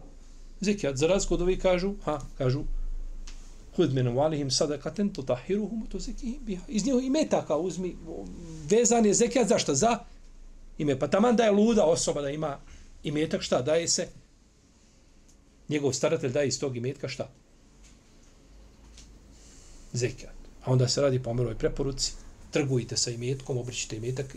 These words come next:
jetima, nemojte da ga pojede”, šta? Zekijat, je li tako, kao došlo u jednoj predaji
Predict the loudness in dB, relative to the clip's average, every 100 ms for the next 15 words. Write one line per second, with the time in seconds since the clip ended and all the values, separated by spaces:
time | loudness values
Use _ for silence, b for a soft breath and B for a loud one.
0 | -14 -4 -2 -2 -2 -2 -2 -2 -4 -4
1 | -6 -6 -2 -2 -4 -8 -10 -12 -14 -12
2 | -10 -10 -10 -10 -10 -12 -4 2 2 2
3 | -4 -2 -2 0 -2 0 0 -2 -4 -2
4 | -2 0 2 2